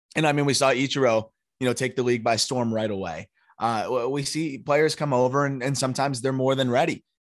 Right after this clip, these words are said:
And, and I think Seiya is just that perfect example. He had the body of work in the minor or, or in Japan,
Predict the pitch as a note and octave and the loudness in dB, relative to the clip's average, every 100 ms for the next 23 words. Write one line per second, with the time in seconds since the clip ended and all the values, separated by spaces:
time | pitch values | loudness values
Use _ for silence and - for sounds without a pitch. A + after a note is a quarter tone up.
0 | _ C3 B2+ B2+ - B2 B2 C3 - C3 | _ -2 -2 -4 -4 -2 -2 -4 -2 -2
1 | B2+ B2+ B2 A#2+ - - A2+ A#2+ A#2+ A#2+ | 0 0 -2 -8 -8 -4 -4 -2 -4 -4
2 | A2+ G#2 A#2 A#2+ G#2 G2 G#2 G#2 - _ | -8 -6 -6 -6 -6 -6 -6 -6 -10 _
3 | _ - A2+ G#2+ B2 C3 A#2+ A2 A#2+ B2 | _ -10 -4 -2 0 0 0 0 -2 -4
4 | A#2 G2+ G2+ G#2 A#2 _ - B2+ B2 A2 | -4 -6 -6 -6 -8 _ -10 0 0 0
5 | A2+ - A#2+ A#2+ - G#2+ F#2+ G2 | -2 -4 -4 -6 -6 -8 -8 -10